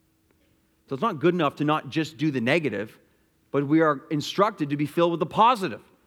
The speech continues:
the grace of the Spirit of God. The Holy Spirit is the flesh denier, Him alone. He's the fruit producer, Him alone.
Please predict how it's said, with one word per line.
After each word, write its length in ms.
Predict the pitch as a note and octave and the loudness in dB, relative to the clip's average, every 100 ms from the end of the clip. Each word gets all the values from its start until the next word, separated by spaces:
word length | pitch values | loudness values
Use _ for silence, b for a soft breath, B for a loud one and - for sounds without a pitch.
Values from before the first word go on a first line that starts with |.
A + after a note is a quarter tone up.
| - | -10
the 80 | C3+ | -6
grace 400 | C3 G#3+ G3 - | 4 4 4 2
of 100 | C#3+ | -6
the 80 | C#3+ | -6
Spirit 280 | - C3+ | -2 -2
of 80 | C3 | 0
God. 240 | C3+ G#2+ A2 _ _ _ _ _ _ - | -4 -4 -10 _ _ _ _ _ _ -4
The 60 | |
Holy 200 | C3+ F3 | 0 0
Spirit 280 | E3+ F3+ E3+ | 0 0 0
is 80 | C#3+ | -2
the 100 | C3+ | -4
flesh 320 | - F3+ F#3 | -2 -2 -2
denier, 440 | G3 E3+ E3 G#3 | -2 2 2 0
Him 200 | G#3 D3+ | -2 -4
alone. 340 | E3 D#3 F#3+ A#3 B B | -2 0 -2 -6 B B
He's 180 | E3 C#3+ | -6 -4
the 80 | C#3 | -4
fruit 280 | - G3 | -2 -2
producer, 480 | F#3 E3+ G3 B3 A#3 B B | -2 -2 -2 -2 -6 B B
Him 120 | F3+ | 0
alone. 420 | F#3 F#3 G3 C4 | 2 4 2 0